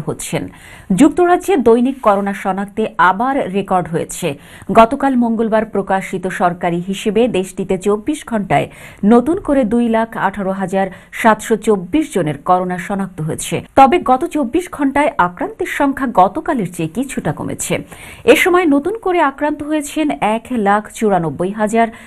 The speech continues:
সাতশো সাতচল্লিশ জন। এ নিয়ে দেশটিতে মোট আক্রান্তের সংখ্যা গিয়ে দাঁড়িয়েছে এক কোটি আটত্রিশ লাখ পঁয়ত্রিশ হাজার তিনশো চৌত্রিশ জন। দেশটিতে গত চব্বিশ ঘন্টায় মারা গেছেন তিনশো চৌত্রিশ জন। মোট মৃতের সংখ্যা এক লাখ ঊনপঞ্চাশ হাজার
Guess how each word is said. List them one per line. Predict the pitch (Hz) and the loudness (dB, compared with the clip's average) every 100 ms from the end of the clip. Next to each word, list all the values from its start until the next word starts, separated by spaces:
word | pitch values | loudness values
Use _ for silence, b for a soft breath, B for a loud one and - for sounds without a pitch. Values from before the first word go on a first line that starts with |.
| B | B
সাতশো | - 220 180 - 180 | -2 2 2 0 -8
সাতচল্লিশ | 175 190 180 220 156 143 151 | -2 -2 -2 -2 -2 -2 -2
জন। | 147 - B B B | -2 -4 B B B
এ | - 226 | 6 6
নিয়ে | 240 220 | 6 2
দেশটিতে | 180 180 180 175 | -2 -4 -6 -4
মোট | 170 185 185 | -4 -4 -4
আক্রান্তের | 165 - 165 165 170 | -4 -2 -4 -4 -6
সংখ্যা | - 180 175 185 | -2 -2 -2 -6
গিয়ে | 175 175 175 | -2 0 0
দাঁড়িয়েছে | 175 180 196 196 196 214 220 - | 0 0 0 -2 -2 -2 -2 0
এক | 165 165 | 0 -2
কোটি | - 175 165 | -6 -4 0
আটত্রিশ | 165 175 175 156 - | 0 -2 -4 -4 -2
লাখ | 165 - B B B - | -2 -2 B B B 4
পঁয়ত্রিশ | 220 233 254 247 | 4 4 -2 -2
হাজার | 175 151 | -4 -2
তিনশো | 151 277 262 - 262 208 | 2 2 2 0 -2 0
চৌত্রিশ | - 190 175 151 156 - | 2 2 0 -6 -6 -2
জন। | 139 135 - B B 180 | -2 -2 -8 B B 4
দেশটিতে | 220 285 - 349 339 | 6 6 0 -2 0
গত | 285 285 | 0 0
চব্বিশ | 277 240 202 226 | -2 -2 -2 -4
ঘন্টায় | - 214 190 180 | -4 -4 -2 0
মারা | 165 170 190 | 0 0 0
গেছেন | 196 190 - 208 | -2 -4 -4 -4
তিনশো | 208 180 156 156 | -2 -4 -4 -6
চৌত্রিশ | 143 143 143 139 143 - | -4 -6 -4 -8 -6 -4
জন। | 60 - - B B B | -4 -6 -12 B B B
মোট | 185 185 180 - | 2 2 0 -4
মৃতের | 160 190 208 | 0 0 0
সংখ্যা | 202 196 190 208 - | -2 -2 -2 -2 0
এক | 165 175 175 | 0 0 -2
লাখ | 185 175 170 175 | -2 0 0 -2
ঊনপঞ্চাশ | 175 185 208 202 202 196 208 | -6 -4 -4 -4 -6 -6 -4
হাজার | 202 208 | 0 0